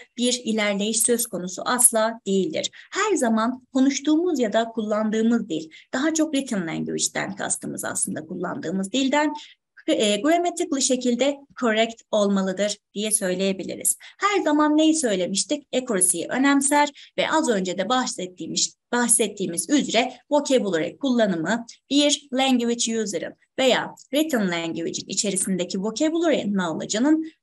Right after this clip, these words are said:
incelenmesi ve detaylı şekilde analiz edilmesi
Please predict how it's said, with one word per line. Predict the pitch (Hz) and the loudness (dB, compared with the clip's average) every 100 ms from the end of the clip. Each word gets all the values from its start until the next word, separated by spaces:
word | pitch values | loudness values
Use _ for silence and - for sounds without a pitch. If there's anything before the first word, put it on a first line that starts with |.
| _ - | _ 0
incelenmesi | 269 277 277 285 294 359 381 | 2 4 4 4 4 2 0
ve | 370 359 - - | -2 -4 -10 -2
detaylı | 226 233 254 294 | -2 0 0 2
şekilde | 330 269 226 196 | 2 0 -2 -4
analiz | - 196 214 254 | -2 -2 0 0
edilmesi | 202 180 151 - - 277 285 | 0 -4 -6 -4 0 0 0